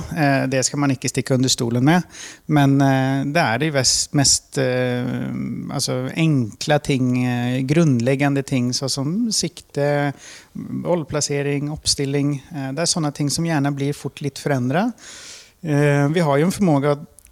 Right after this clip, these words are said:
Speaker 2: träna golf på ett väldigt flatt underlag. Och så går vi ut och så ska vi spela i uppförbacke, nedförbacke, sidelut och allt vad det är.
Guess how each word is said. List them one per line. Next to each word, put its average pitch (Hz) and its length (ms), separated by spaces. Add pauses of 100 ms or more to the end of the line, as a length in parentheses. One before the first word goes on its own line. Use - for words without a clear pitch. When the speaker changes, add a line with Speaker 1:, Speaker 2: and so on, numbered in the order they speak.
(160)
Speaker 2:
träna 160 560
golf 135 440
på 131 180
ett 135 100
väldigt 131 320
flatt - 560
underlag. 147 440 (260)
Och 156 100
så 170 80
går 147 220
vi 123 80
ut 202 180
och 151 80
så 151 100
ska 160 120
vi 156 80
spela 131 460
i 135 80
uppförbacke, 127 560
nedförbacke, 123 600
sidelut 120 540
och 123 120
allt 120 180
vad 123 80
det 120 40
är. 117 160